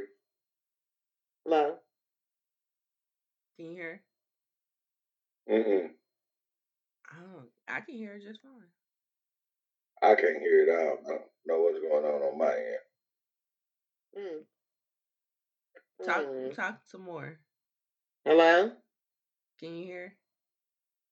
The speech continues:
Speaker 3: Mm-mm. You want me to
Speaker 2: Um,
Speaker 3: fade out and fade back in?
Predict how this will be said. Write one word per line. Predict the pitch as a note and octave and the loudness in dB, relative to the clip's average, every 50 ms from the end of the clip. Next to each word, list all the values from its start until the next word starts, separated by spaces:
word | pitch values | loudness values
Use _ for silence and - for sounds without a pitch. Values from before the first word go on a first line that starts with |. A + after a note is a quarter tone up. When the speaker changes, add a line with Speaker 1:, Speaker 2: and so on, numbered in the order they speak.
| _ _ _ - - | _ _ _ 2 6
Speaker 3:
Mm-mm. | A#2 A#2+ B2 G#2+ G#2+ G#2 G2 F#2+ - - - _ _ _ - - _ _ _ _ _ _ _ _ _ _ _ _ _ _ _ _ _ _ _ _ _ _ _ _ _ _ _ _ _ _ _ - | 8 8 8 10 8 8 8 6 4 -2 -14 _ _ _ -20 -20 _ _ _ _ _ _ _ _ _ _ _ _ _ _ _ _ _ _ _ _ _ _ _ _ _ _ _ _ _ _ _ 8
You | F2+ G2 | 10 12
want | G2+ G2 | 12 12
me | G2 | 12
to | G2 | 12
Speaker 2:
Um, | - | 12
Speaker 3:
fade | - A2+ A#2 A#2 | 12 12 12 12
out | A#2 A2 G#2+ G#2 | 12 12 10 10
and | G#2 G#2 | 12 12
fade | A#2 A2 A2 | 12 12 12
back | A2 A#2 A2 A2 | 12 12 12 12
in? | A#2+ B2 B2+ B2 B2 | 12 12 12 12 10